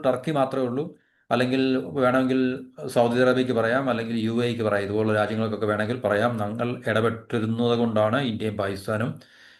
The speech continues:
യുദ്ധം നിർത്തിയതെന്ന് പറയാൻ സാധ്യതയുള്ള ഈ രാജ്യങ്ങൾ മാത്രമേ ഉള്ളൂ. മറ്റു രാജ്യങ്ങൾക്കൊന്നും ഇതിനകത്തിൽ വലിയ, റഷ്യ ഒന്നും അങ്ങനെ പറയത്തില്ല. റഷ്യ ഇതിനകത്തിൽ തീർച്ചയായിട്ടും ഇന്ത്യയുടെ മുകളിൽ പ്രഷർ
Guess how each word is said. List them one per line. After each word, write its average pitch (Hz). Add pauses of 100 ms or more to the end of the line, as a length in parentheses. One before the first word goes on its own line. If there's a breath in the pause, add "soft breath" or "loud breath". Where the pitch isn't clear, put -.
(120)
യുദ്ധം 110
നിർത്തിയതെന്ന് 107
പറയാൻ 107 (360)
സാധ്യതയുള്ള 127
ഈ 127
രാജ്യങ്ങൾ 127
മാത്രമേ 113
ഉള്ളൂ. 92
മറ്റു 95
രാജ്യങ്ങൾക്കൊന്നും 107
ഇതിനകത്തിൽ 107
വലിയ, 104 (640 loud breath)
റഷ്യ 117
ഒന്നും 135
അങ്ങനെ 131
പറയത്തില്ല. 120
റഷ്യ 117
ഇതിനകത്തിൽ 113 (300)
തീർച്ചയായിട്ടും 110 (460 loud breath)
ഇന്ത്യയുടെ 113
മുകളിൽ 110
പ്രഷർ 107